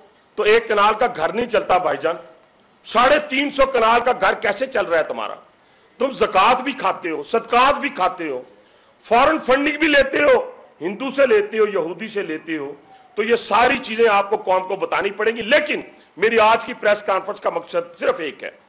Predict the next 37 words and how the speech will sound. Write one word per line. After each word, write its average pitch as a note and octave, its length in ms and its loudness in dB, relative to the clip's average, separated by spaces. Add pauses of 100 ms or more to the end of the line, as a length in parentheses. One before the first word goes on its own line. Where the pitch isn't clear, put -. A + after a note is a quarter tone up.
(420)
कि G3 100 2
चीफ A#3+ 260 -2
जस्टिस A#3+ 340 0
of A3 160 0
पाकिस्तान G3 580 0
जो G3+ 120 -2
है F#3+ 140 2 (560)
वो A3 180 4
इस A3+ 320 -2
एप्लीकेशन G3 500 -4
को G#3 180 0
टेक E3+ 220 -4
अप F#3+ 160 -2
करें। A3 340 0 (280)
हम F3 140 -2
अर्ली F#3 260 -2
हियरिंग F#3+ 320 -2
की F#3 80 -2
एप्लीकेशन F3+ 500 -8
पहले G#3 220 2
भी G#3 100 -6
दे G#3 140 2
चुके G#3 300 -6
हैं, A3 220 -4 (320)
इस B3 200 -4
वीक A3 240 -4
में A3+ 100 2
भी A#3 120 -6
देंगे A3+ 400 2 (440)
और A3 180 4
उसको B3 280 0
भी A#3+ 120 -4
day G#3+ 180 2
by G#3+ 160 2
day G#3 160 0
सुना G3+ 280 0
जाए A#3+ 260 2